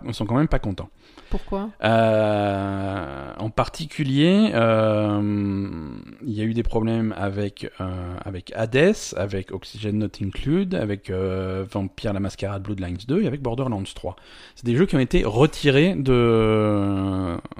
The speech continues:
Speaker 1: de, de la boutique. Enfin, Hades, c'est un peu différent, on en parlera. Mais c'est des, ils ont retiré les jeux de, de la vente.
Speaker 2: Mhm.
Speaker 1: Euh, parce que, euh, ce qui embête les, les éditeurs, c'est pas, hum, c'est,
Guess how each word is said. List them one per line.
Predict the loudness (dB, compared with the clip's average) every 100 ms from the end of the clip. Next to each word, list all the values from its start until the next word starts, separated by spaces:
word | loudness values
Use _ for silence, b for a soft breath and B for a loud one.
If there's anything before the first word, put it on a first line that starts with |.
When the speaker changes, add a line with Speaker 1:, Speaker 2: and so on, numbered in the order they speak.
| -14 -10
Speaker 1:
de, | -8 -4 -4 -4 -4 -4
de | -4
la |
boutique. | -2 -4 -6 -6
Enfin, | -2 0
Hades, | 2 2
c'est | 2 2
un |
peu | 2
différent, | 0 0 0
on | 0
en |
parlera. | -2 -4 -2
Mais | -2
c'est | -2
des, | -4 0
ils | 4
ont | 6 6
retiré | 4 4 4
les | 4
jeux | 4 4
de, | 6 4 2
de | 2 0
la |
vente. | 0 -4 -10 -12 _ -8
Speaker 2:
Mhm. | -4 -4 -8 B B B B B -6
Speaker 1:
Euh, | -2 0 0 -2 -2 -4 -2
parce | -2 -2
que, | -2 2
euh, | 4 4 0 -2 0 0 0 -2 -2
ce | -4 -8
qui | 0 2
embête | 4 4 2 -4 -4
les, | -2 0
les | -2 -6
éditeurs, | -2 0 0
c'est | 0
pas, | 2 2 0
hum, | 0 -2 -2 -4 -6 -10 -14 -20 -20
c'est, | -14 -14